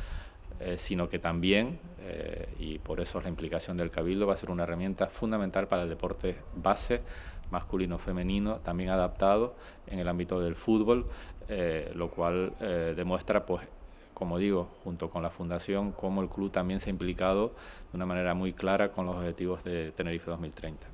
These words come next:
Y ese es el motivo también de la, del patrocinio, más allá de la contrapartida que obviamente tenemos desde el punto de vista de, eh, los soportes publicitarios que, que obtenemos con el patrocinio.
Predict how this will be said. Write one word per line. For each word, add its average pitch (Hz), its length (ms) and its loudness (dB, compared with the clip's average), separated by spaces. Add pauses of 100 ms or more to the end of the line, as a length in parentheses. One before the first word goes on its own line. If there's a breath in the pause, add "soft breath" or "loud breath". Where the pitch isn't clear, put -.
(160)
Y 101 100 -2
ese 107 160 0
es 101 40 -2
el 107 80 2
motivo 101 380 4
también 98 320 4
de 95 80 6
la, 92 360 6
del 95 140 2
patrocinio, 95 600 4 (440 loud breath)
más 92 160 2
allá 95 180 8
de 95 100 6
la 92 100 4
contrapartida 90 640 2
que - 100 -2
obviamente 85 580 0 (420 loud breath)
tenemos 98 420 4
desde 98 100 4
el 90 80 4
punto 90 240 -2
de 87 60 4
vista 92 320 0
de, 92 460 2
eh, 85 180 -2
los 82 100 -2
soportes 87 380 -4
publicitarios 85 640 -2
que, 80 420 -4
que - 80 -6
obtenemos 82 400 -2
con 85 200 -4
el 80 80 -4
patrocinio. 78 560 -6